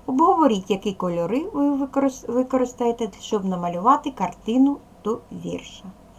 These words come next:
Послухайте, будь ласка. Сніги упали свіжі, прослався білий шлях. Візьму я бистрі лижі, полину, наче птах.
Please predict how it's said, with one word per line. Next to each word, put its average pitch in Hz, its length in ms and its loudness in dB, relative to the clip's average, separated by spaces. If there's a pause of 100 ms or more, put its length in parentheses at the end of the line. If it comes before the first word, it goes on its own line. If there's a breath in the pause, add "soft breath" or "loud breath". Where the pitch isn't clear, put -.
(360 loud breath)
Послухайте, 196 640 -4
будь 196 280 -12
ласка. - 420 -10 (520 loud breath)
Сніги 240 580 2
упали 196 540 2
свіжі, 277 840 -4 (160)
прослався 240 840 -6 (220)
білий 349 480 2
шлях. 190 500 -6 (440 loud breath)
Візьму 196 340 0
я 190 160 2
бистрі 180 560 -6
лижі, 190 760 -2 (360 loud breath)
полину, 277 800 0
наче 233 720 0
птах. 170 520 -10